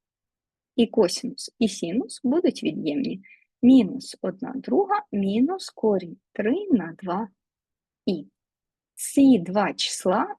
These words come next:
у нас спряжені. З два дорівнює З один спряжений.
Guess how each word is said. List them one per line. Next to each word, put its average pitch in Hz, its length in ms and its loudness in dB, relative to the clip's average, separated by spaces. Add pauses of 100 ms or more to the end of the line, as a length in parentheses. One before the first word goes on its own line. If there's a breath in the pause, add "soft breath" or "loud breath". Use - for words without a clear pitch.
у 196 120 -4
нас 170 560 -2 (180)
спряжені. 311 800 -2 (560)
З 214 360 2 (380)
два 190 500 0 (580)
дорівнює 233 720 0
З 185 440 -2
один 269 380 2
спряжений. 330 640 -2